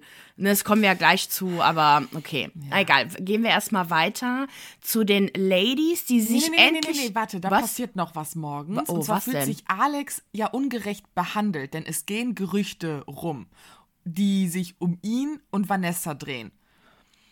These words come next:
Speaker 1: Ach, das kommt
Speaker 2: Und
Speaker 1: erst danach, aber egal, können wir auch
Speaker 2: Ach so,
Speaker 1: machen.
Speaker 2: ah, ich hab das jetzt in den Morgen einkategorisiert.
Speaker 1: Mach mal, mach, mach,
Speaker 2: Okay.
Speaker 1: find ich super.
Speaker 2: Und, ähm,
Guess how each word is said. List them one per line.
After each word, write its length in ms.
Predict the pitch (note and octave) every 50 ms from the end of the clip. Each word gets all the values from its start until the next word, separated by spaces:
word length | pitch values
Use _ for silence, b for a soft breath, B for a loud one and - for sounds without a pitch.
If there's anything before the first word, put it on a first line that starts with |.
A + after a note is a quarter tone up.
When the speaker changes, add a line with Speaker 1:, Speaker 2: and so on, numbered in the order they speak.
| _ -
Speaker 1:
Ach, 140 | G3 G3
das 140 | - G3+ -
kommt 100 | - - G3+
Speaker 2:
Und 40 |
Speaker 1:
erst 160 | G#3+ G3+ F#3 -
danach, 420 | F#3 F#3 F#3+ F#3+ F#3+ F#3+ - - -
aber 180 | G3 G3 G3
egal, 320 | F3+ F3 - D3 D3 C3+ -
können 180 | - G3 G#3
wir 60 | F#3+ C#3+
auch 60 | D3+
Speaker 2:
Ach 40 | C#4+
so, 60 | -
Speaker 1:
machen. 120 | - - G#3+
Speaker 2:
ah, 40 | B3+
ich 60 | B3+
hab 100 | D4 B3
das 100 | - A#3+
jetzt 180 | A#3+ A3+ G#3+ -
in 60 | A3+
den 100 | A3+ G#3+
Morgen 360 | G#3 G3 G3+ G#3+ B3 A#3+ B3
einkategorisiert. 640 | - - - D#3 A3 A3+ - A#3+ G3+ B3 D#4 - -
Speaker 1:
Mach 180 | B3 G3+ F3 F3
mal, 140 | G3 G#3+ G#3
mach, 120 | G#3 G3+
mach, 200 | G#3 G#3 - -
Speaker 2:
Okay. 200 | E3+ G#3+ - G#3
Speaker 1:
find 100 | F#3 G#3+
ich 80 | G3 -
super. 340 | - G3 - F3+ E3 D#3+ D#3
Speaker 2:
Und, 460 | F3 A#3 A#3 A3+ A3+ A3+ G#3+ - - -
ähm, 240 | G3+ G#3 G3+ G3